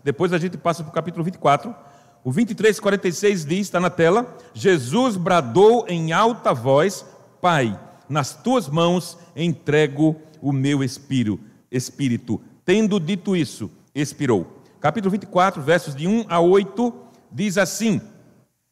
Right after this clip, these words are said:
narrativa da ressurreição de Jesus. "No primeiro dia da semana, de manhã bem cedo, as mulheres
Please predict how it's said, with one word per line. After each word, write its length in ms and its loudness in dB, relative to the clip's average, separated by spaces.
narrativa 520 0
da 100 0
ressurreição 540 0
de 60 -2
Jesus. 440 -2
"No 80 -4
primeiro 340 0
dia 140 -2
da 120 2
semana, 520 0
de 160 -4
manhã 320 2
bem 180 0
cedo, 480 -4
as 180 0
mulheres 720 -2